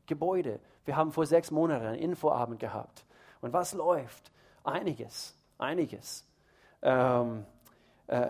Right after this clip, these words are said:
und, und doch ist es immer noch ein bisschen nebulös. Also, wie ist das Wort? So ein bisschen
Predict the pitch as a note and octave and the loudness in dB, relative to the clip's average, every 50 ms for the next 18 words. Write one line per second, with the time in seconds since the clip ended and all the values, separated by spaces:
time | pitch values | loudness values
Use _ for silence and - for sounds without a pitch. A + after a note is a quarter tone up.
0 | - - - A2+ - - - - E3 C3 C3 B2+ B2+ B2 - - - C3 A#2+ A#2+ | -2 -6 -10 -12 -16 -18 -12 -6 -4 -2 -2 -2 -4 -6 -8 -8 -8 -4 4 6
1 | C3+ C#3+ D3+ D3+ D3+ C#3+ C3 - - C3 - - D#3 D#3 D#3+ D#3 D#3 C#3+ C3+ C3 | 8 8 8 8 4 0 -4 -4 -4 -4 -2 -2 0 2 2 4 4 2 2 2
2 | C3 D3 - - C3 B2+ B2 C3 C3+ C3 C3+ B2+ B2+ C3 C3+ A#2+ G2+ F#2 - - | -2 -2 -2 -2 -2 -2 0 -2 -2 -2 -4 -6 -6 -6 -8 -10 -12 -14 -16 -20
3 | - C#3 - - A2 A2 A#2 A#2+ A2+ A#2+ B2 C3 C3 C3+ - - A#2 - - B2 | -20 -20 -18 -16 -14 -12 -10 -10 -10 -10 -8 -8 -8 -8 -8 -10 -12 -8 -6 -6
4 | A2+ G#2+ A2 - A#2 A2 - A#2+ A2+ A2 A2 - - - - - _ - B2 A#2+ | -6 -6 -8 -10 -10 -8 -6 -6 -6 -6 -6 -10 -18 -20 -20 -20 _ -10 -4 0
5 | D3 D3 - - D#3+ D3 C3+ C3+ A#2 | 0 0 0 2 2 2 2 0 -6